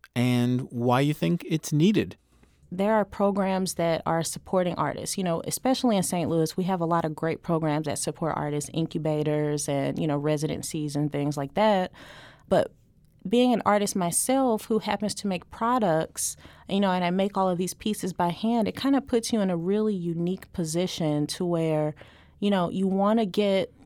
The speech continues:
Speaker 2: apply for the grants and get the funding and the training and everything to develop yourself as an artist, but there's also that element of business development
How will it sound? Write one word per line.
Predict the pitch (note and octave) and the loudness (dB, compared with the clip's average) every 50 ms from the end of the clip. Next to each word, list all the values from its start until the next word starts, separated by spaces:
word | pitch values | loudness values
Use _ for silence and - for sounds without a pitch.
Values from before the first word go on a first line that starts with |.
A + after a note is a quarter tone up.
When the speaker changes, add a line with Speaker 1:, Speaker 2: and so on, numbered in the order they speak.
| - - | -20 -10
Speaker 2:
apply | - - G3 F#3+ | -4 -2 -2 -2
for | F3+ - G3+ | -2 -4 -4
the | F#3 | -4
grants | E3+ E3 F3 E3+ F3 E3+ E3+ E3+ - | -2 -2 -2 0 0 0 0 -2 -4
and | F3+ F3 | -4 -2
get | E3 F3 E3+ | -4 -4 -4
the | - D#3+ | -4 -6
funding | - - F3 E3+ E3+ E3+ F3 E3+ E3 | -4 -2 0 0 2 0 0 0 0
and | D#3+ D#3+ | -2 -2
the | D#3 | -4
training | D#3+ - - F3 E3+ E3+ F3 F3+ F3 E3+ | -4 -4 -4 -2 0 0 0 0 0 0
and | E3 | 0
everything | D#3+ D#3 D3+ D#3 D#3 - D3+ D3+ C#3+ | 0 -2 -2 -4 -4 -2 -2 -2 -4
to | - - | -4 -4
develop | E3+ F3 D#3+ D#3+ F3 E3+ E3 D#3+ - | -4 -4 -2 0 0 0 0 -2 -2
yourself | D#3+ D#3+ - - D#3+ E3 - | -4 -6 -4 -4 -4 -4 -4
as | - D#3+ - | -6 -6 -6
an | - - | -6 -4
artist, | - A3+ C4 C4+ A#3+ A3+ G#3+ - | -4 -2 -2 0 -2 -2 -4 -4
but | - G3+ | -6 -4
there's | - G3+ G#3 G3 G#3+ | -2 -2 0 2 2
also | A3 A3+ A3 - A#3+ | 0 0 0 -2 -2
that | G3+ G3+ F#3 - - | 0 0 -2 0 0
element | F#3 F#3+ G3+ G3 G3 G3 F#3+ F#3+ F#3 - - | 0 0 2 0 0 0 0 -2 -4 -4 -4
of | F3 E3+ E3+ E3 D#3+ D#3 D#3+ D#3 E3 - | -4 -2 0 0 0 0 -2 -6 -8 0
business | - G3+ A3+ A#3+ A#3 - F#3+ E3 - | 2 4 4 4 2 0 -2 -2 -2
development | - D#3 C#3+ D3 C#3+ - - - - - - - | -4 -4 -2 -2 -4 -4 -4 -6 -6 -6 -8 -10